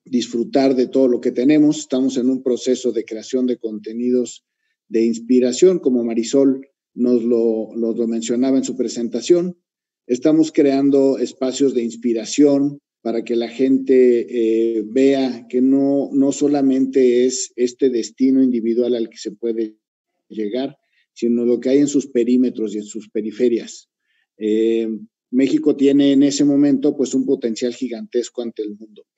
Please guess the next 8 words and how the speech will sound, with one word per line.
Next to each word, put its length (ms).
porque 260
si 80
nos 180
entendemos 600
regionalmente 1000
y 140
después 400
nacionalmente 1000